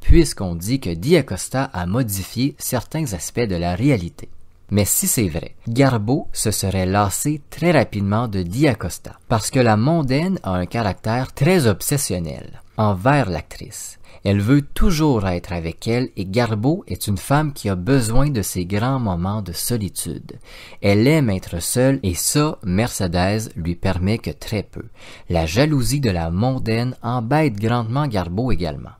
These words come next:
Diacosta voit d'un très mauvais œil les journées où Garbeau doit tourner en compagnie d'hommes. Elle est très consciente que l'actrice plaît à la grande majorité des acteurs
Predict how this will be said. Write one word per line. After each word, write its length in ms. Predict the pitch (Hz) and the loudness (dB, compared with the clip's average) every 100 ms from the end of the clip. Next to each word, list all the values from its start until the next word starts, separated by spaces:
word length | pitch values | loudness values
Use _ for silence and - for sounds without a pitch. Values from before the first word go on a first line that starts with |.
| _ - | _ -4
Diacosta 920 | 110 160 156 131 - - 135 151 - | 4 4 6 2 2 0 2 0 -4
voit 400 | 101 95 117 120 | -8 -2 2 2
d'un 220 | 101 87 | 2 0
très 320 | 85 113 147 147 | -2 0 4 4
mauvais 420 | 98 80 82 90 | 2 0 -4 0
œil 240 | 110 117 - | 0 0 -4
les 180 | 92 92 | -2 -2
journées 540 | 82 139 117 113 139 | 0 0 0 2 2
où 140 | 110 85 | 0 -4
Garbeau 520 | 107 98 90 107 110 | -2 -2 0 0 0
doit 200 | 90 87 - | 0 -4 0
tourner 440 | - 143 120 123 | 6 6 6 0
en 100 | 85 | -2
compagnie 540 | 80 117 117 113 95 85 | -2 -2 0 0 0 -2
d'hommes. 340 | 80 - - - - - | -6 -10 -14 -20 -20 -4
Elle 160 | 104 101 | 2 2
est 120 | 104 | 2
très 220 | 143 180 | 0 -2
consciente 600 | 131 107 98 - 113 117 | 0 -4 -4 -4 -2 -2
que 100 | - | -4
l'actrice 720 | 90 98 104 - 120 127 - - - | -2 0 -2 -4 -2 -2 -2 -8 -6
plaît 280 | 117 120 117 | 0 2 2
à 100 | 92 | -2
la 160 | 90 87 | -2 -2
grande 400 | 85 107 139 113 | 0 0 2 0
majorité 540 | 92 98 92 87 127 | 0 0 -4 -4 -4
des 260 | 104 85 80 | -2 -4 -6
acteurs 480 | - - 104 120 | -8 -2 -2 -2